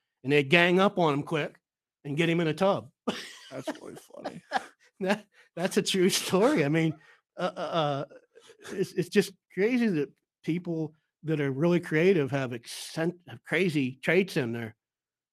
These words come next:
Speaker 1: You know what I mean? And
Speaker 2: Oh,
Speaker 1: it,
Speaker 2: I know what you
Speaker 1: it's
Speaker 2: mean.
Speaker 1: just a, it's just a
Speaker 2: It's
Speaker 1: the
Speaker 2: life.
Speaker 1: It is. It is. They didn't worry about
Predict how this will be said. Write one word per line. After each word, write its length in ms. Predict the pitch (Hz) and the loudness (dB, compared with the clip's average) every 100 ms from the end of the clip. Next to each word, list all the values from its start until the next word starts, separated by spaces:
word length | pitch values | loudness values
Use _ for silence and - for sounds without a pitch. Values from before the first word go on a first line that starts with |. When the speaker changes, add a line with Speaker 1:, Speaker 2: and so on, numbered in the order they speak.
| - | 0
Speaker 1:
You 100 | 233 | 4
know 120 | 220 | 6
what 100 | 156 | 6
I 80 | 135 | 2
mean? 240 | 123 135 | -2 -2
And 100 | 135 | 0
Speaker 2:
Oh, 120 | 190 214 | 2 4
Speaker 1:
it, 40 | |
Speaker 2:
I 20 | |
know 120 | 247 143 | 2 0
what 120 | - | -4
you 60 | 131 | -8
Speaker 1:
it's 80 | |
Speaker 2:
mean. 60 | 131 | -2
Speaker 1:
just 180 | 160 190 | 0 2
a, 320 | 175 147 127 - _ _ _ _ _ _ _ | 2 2 -2 -8 _ _ _ _ _ _ _
it's 120 | 151 - | -18 -14
just 200 | 143 180 | -6 -2
a 360 | 160 156 156 | 0 0 -2
Speaker 2:
It's 80 | 147 | -4
Speaker 1:
the 60 | 147 | -2
Speaker 2:
life. 280 | 190 151 - _ 175 | -2 -4 -10 _ 2
Speaker 1:
It 120 | 180 | 4
is. 320 | 233 123 - | 6 4 -4
It 100 | 196 | 2
is. 240 | 214 139 139 | 2 2 -2
They 200 | 147 185 | 2 4
didn't 200 | 208 170 | 4 4
worry 220 | 165 156 | 2 2
about 340 | 143 127 113 | 2 0 -2